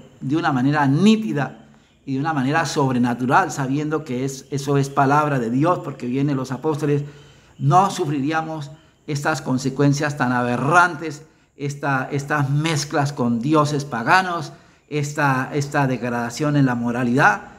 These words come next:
no afectaría absolutamente nada. Pero como ya nadie, si saben el credo, lo repiten como loros, como guacamayas, sin saber absolutamente qué significa nada, pues entonces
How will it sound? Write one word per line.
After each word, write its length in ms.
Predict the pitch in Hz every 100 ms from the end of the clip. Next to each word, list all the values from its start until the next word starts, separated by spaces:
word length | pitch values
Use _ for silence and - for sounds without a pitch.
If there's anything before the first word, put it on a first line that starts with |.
| - _ _
no 220 | 147 185 208
afectaría 920 | 208 175 147 156 - 135 160 190 -
absolutamente 880 | 151 143 - 143 165 175 165 147 165
nada. 320 | 165 151 131
Pero 260 | 143 127 127
como 440 | 131 123 120 123 -
ya 240 | 123 151
nadie, 580 | 160 196 208 202 185 160
si 160 | - 143
saben 380 | 139 175 185 160
el 160 | 123
credo, 500 | - 180 170 165 170 - - - -
lo 200 | 139 143
repiten 500 | 131 147 170 170 147
como 540 | 147 135 127 123 123 - -
loros, 480 | 147 196 190 170 170
como 240 | - 131 117
guacamayas, 680 | 131 131 139 170 160 160
sin 240 | 151 139 123
saber 400 | 131 139 160 -
absolutamente 1160 | 156 139 139 151 170 165 147 160 156 - - -
qué 140 | 175 151
significa 480 | 170 139 151 170
nada, 540 | 196 185 175 - - - _ -
pues 180 | 220
entonces 560 | 226 220 226 190 226 -